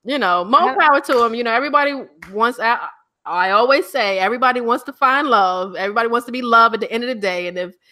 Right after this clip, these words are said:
Speaker 1: Diddy wants to love on these young girls, then as long as they of age and they're willing, you know, more
Speaker 2: And they're
Speaker 1: power.
Speaker 2: young Asian girls. What do you think about that?
Speaker 1: Well, I think Diddy has always had a, a thing for light-skinned, light and wavy women. I think,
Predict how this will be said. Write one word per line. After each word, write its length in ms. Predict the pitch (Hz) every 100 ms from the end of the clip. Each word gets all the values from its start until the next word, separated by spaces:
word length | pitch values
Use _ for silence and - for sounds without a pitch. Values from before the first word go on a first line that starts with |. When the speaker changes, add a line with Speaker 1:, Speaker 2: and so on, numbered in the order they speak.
| _ _ _ _ _
Speaker 1:
Diddy 320 | 226 240 262 320
wants 220 | 226 247
to 80 | -
love 200 | 240 254
on 80 | 262
these 160 | 254 240
young 240 | 247 262
girls, 480 | 254 262 262 320 233
then 240 | 208 202
as 80 | 202
long 180 | 202 226
as 60 | 233
they 120 | 226
of 120 | 226
age 540 | 233 226 240 233 - 196
and 120 | 190
they're 120 | 208
willing, 460 | 214 233 240 240 247 _
you 140 | 196
know, 280 | 190 170 185 _ - _ _ _ _ _ -
more 100 | 170
Speaker 2:
And 80 | 277
they're 80 | -
Speaker 1:
power. 80 |
Speaker 2:
young 240 | 285 311 302
Asian 380 | 240 254 247 202
girls. 440 | 165 147 143 143 170
What 80 |
do 40 | 240
you 60 |
think 180 | 262 220
about 220 | 190 123
that? 280 | 123 110 - _ _ _ _ _ _ - - - - - - _
Speaker 1:
Well, 220 | 285 349 285
I 100 | 523 -
think 200 | 622 330
Diddy 220 | 311 339
has 160 | 302 233
always 300 | 233 240 254
had 260 | 240 214 208
a, 280 | 190 185
a 40 | 185
thing 280 | - 214 220
for 140 | 214
light-skinned, 560 | 196 196 190 - 196 185
light 160 | 190 190
and 60 |
wavy 260 | 185 180 175
women. 300 | 175 170 170
I 80 | 170
think, 240 | 247